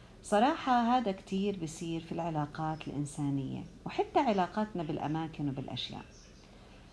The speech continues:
آه، ويمكن حتى مع المهنة اللي م-، فعلًا إحنا يعني منكون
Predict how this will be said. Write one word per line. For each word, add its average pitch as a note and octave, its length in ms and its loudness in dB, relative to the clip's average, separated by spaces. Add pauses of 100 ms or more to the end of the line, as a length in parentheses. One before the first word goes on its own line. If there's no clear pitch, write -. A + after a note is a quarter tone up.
(280)
آه، F#3 520 4
ويمكن C4+ 680 4
حتى - 460 2
مع G#3 380 4
المهنة F#3+ 460 6
اللي D#3+ 360 0
م-، D3+ 340 0 (440)
فعلًا A3 420 4
إحنا F#3+ 260 0
يعني F3 240 -2
منكون F#3 680 2